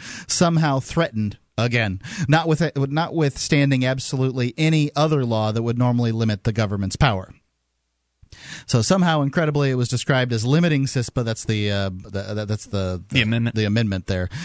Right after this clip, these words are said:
Speaker 1: and that's what cispa is about now. Yep.
Speaker 2: So, so they can, what, gather all kinds of information.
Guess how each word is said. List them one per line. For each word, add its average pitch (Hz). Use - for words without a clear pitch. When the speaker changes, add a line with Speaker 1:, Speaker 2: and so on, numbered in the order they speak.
Speaker 1:
and 113
that's 135
what 185
cispa 180
is 165
about 160
now. 98
Yep. 120
Speaker 2:
So, 131
so -
they 151
can, 131
what, -
gather 139
all 139
kinds 151
of 143
information. 147